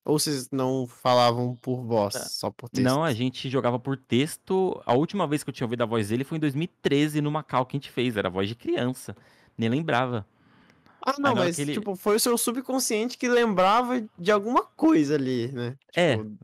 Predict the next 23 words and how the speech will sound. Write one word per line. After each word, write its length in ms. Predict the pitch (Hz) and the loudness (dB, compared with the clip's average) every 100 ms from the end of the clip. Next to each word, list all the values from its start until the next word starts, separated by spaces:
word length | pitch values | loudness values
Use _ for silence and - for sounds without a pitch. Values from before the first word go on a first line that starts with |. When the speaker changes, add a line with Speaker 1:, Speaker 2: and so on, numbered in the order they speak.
| - | -4
Speaker 1:
da 160 | 123 | -2
voz 360 | 127 123 113 107 | -2 -2 -2 -4
semelhante. 640 | - - 117 113 107 107 | -10 -8 -6 -4 -6 -6
Speaker 2:
Aí 220 | 98 127 131 | 0 2 4
eu 180 | 143 | 2
virei, 800 | 127 113 143 127 143 175 180 170 156 | 0 0 2 2 0 -4 -4 -4 -2
e 80 | 139 | 0
aí 200 | 131 131 | 0 0
ele, 380 | 151 156 147 | -2 -2 -2
"Pô, 180 | 117 165 | -2 -4
sou 120 | 165 135 | -4 0
o 20 | |
Gabriel 260 | 143 147 | 0 0
Aparecido." 600 | 165 180 175 156 - 170 | -2 -2 -4 -4 -4 0
Eu, 80 | 139 | 0
"Caralho", 440 | 131 139 143 135 113 | -2 -2 0 2 2
bateu 240 | 104 117 | 0 0
mó 100 | 110 | -2
flashback 720 | 117 135 127 - 107 104 - - | -2 -4 -6 -6 -2 -2 -4 -16
e 360 | - - 139 | -12 -12 -12
foi, 800 | - 120 131 127 110 104 98 101 - _ _ _ _ _ _ _ | -10 -8 -6 -4 -4 -4 -6 -8 -12 _ _ _ _ _ _ _
foi 140 | 127 | -8
foda. 380 | - - - - | -6 -8 -10 -12